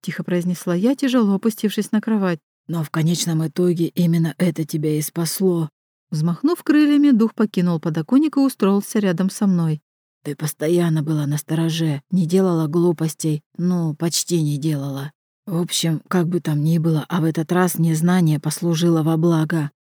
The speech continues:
"Наверное, ты прав", — глухо уронила я. "Ну, раз мы всё выяснили, то пора поговорить о более важных проблемах", — заявил он. "Итак, ведьмин круг я нашёл, и вокруг него действительно установлена ловушка,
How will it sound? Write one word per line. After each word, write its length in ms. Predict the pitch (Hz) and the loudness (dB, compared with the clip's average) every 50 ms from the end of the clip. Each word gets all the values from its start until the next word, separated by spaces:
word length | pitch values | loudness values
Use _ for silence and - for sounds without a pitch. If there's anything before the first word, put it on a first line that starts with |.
| _ _ _ _ _ _ _ _ _ | _ _ _ _ _ _ _ _ _
"Наверное, 400 | - 294 370 466 453 349 254 214 | -2 2 2 2 4 4 2 2
ты 140 | - - 208 | 2 0 -4
прав", — 420 | - 175 170 160 151 - - _ _ _ _ _ _ _ | -2 -2 -2 -2 -2 -4 -10 _ _ _ _ _ _ _
глухо 260 | 165 156 160 - - | -8 -6 -6 -6 -6
уронила 500 | 170 156 156 160 160 160 160 160 160 160 | -4 -4 -4 -2 -2 -2 -2 0 0 -2
я. 280 | 160 156 156 151 151 147 _ _ _ _ _ _ _ _ _ _ _ _ | -2 -2 -2 -4 -6 -8 _ _ _ _ _ _ _ _ _ _ _ _
"Ну, 300 | - 151 170 165 156 151 | -6 -4 -2 -2 -2 0
раз 280 | 151 151 147 151 - - | 0 -2 -2 -4 -4 -4
мы 180 | 151 160 151 | -2 -2 -2
всё 240 | 147 - - 139 143 | -4 -6 -6 -6 0
выяснили, 560 | 156 185 190 202 202 185 - 160 156 151 151 | 2 4 6 6 4 2 0 0 0 0 0
то 160 | - - 160 | -2 -2 -2
пора 260 | 151 - 165 170 165 151 | 0 0 0 0 0 0
поговорить 540 | - 156 147 160 156 160 160 165 160 - | -2 -2 0 0 0 2 2 2 0 0
о 80 | 170 160 | -2 0
более 320 | 165 180 185 170 165 156 | 2 2 2 2 2 2
важных 360 | 151 151 147 147 143 143 147 - | 0 -2 -2 -2 -2 -4 -6 -4
проблемах", — 680 | - 160 165 151 165 160 156 151 147 143 143 - - _ _ _ _ _ _ - | -4 -4 -2 0 0 0 0 0 0 -2 -4 -8 -14 _ _ _ _ _ _ -2
заявил 480 | 180 185 202 214 208 180 165 156 160 - | 0 2 4 4 4 2 0 -2 -2 -2
он. 240 | 185 165 151 143 - _ _ _ _ _ _ _ _ _ | -2 0 0 -2 -6 _ _ _ _ _ _ _ _ _
"Итак, 500 | 175 185 160 - 180 170 151 147 - _ _ _ _ _ _ _ | -4 -4 -2 0 0 0 0 -2 -4 _ _ _ _ _ _ _
ведьмин 460 | 147 151 175 175 160 165 170 160 156 | 0 2 2 2 4 2 2 2 0
круг 300 | 151 - 165 175 165 - | 0 0 0 0 0 0
я 200 | 151 151 156 156 | -2 0 0 0
нашёл, 540 | 160 160 175 156 - - 170 170 165 160 156 - _ _ _ _ _ | 0 0 -2 -2 -2 -4 -4 -2 -2 -4 -4 -8 _ _ _ _ _
и 160 | - 170 165 156 | -2 0 2 2
вокруг 420 | 170 165 - 165 175 185 180 - | 2 0 2 2 2 2 2 2
него 280 | 180 170 170 156 165 160 | 0 0 2 2 2 2
действительно 640 | 151 165 160 - - - 170 165 - 170 160 165 160 | 2 0 0 0 0 0 0 0 0 0 0 0 -2
установлена 720 | 156 147 - - 165 165 170 170 160 165 170 165 165 160 | -2 -4 -4 -4 -2 -2 -2 0 0 0 0 0 0 0
ловушка, 680 | 165 165 165 170 175 165 151 151 - - 151 143 131 | 0 0 0 0 0 0 -2 -4 -6 -6 -8 -8 -8